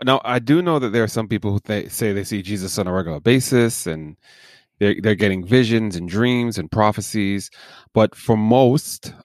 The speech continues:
<laughs> a majority of Christians, the Bible is the only thing that we have, um, that ties us directly to God. It's, it's, it's, it's, it's God's, um, instruction manual for us, um,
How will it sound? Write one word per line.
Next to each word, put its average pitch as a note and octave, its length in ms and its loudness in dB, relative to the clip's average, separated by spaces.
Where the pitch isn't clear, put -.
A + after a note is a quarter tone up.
<laughs> - 760 -20
a G#2 100 -4
majority A2 680 4
of F#2 260 -2
Christians, F#2+ 640 -8
the G2 120 -6
Bible G#2 380 2
is F#2+ 200 -6
the G2 280 -2
only A#2+ 400 4
thing F2+ 320 -6
that D#2+ 120 -4
we F2 100 -4
have, F2+ 720 -4
um, F2+ 260 0
that G2 140 0
ties G#2 280 2
us F#2+ 120 -4
directly F#2+ 340 2
to F2+ 60 -2
God. E2+ 320 0
It's, - 180 -8
it's, - 320 -12
it's, - 300 -8
it's, - 400 -6
it's - 160 -6
God's, A2 580 2
um, G2+ 320 0
instruction B2+ 640 2
manual F2+ 340 0
for - 180 -2
us, - 460 -4
um, F2 380 -2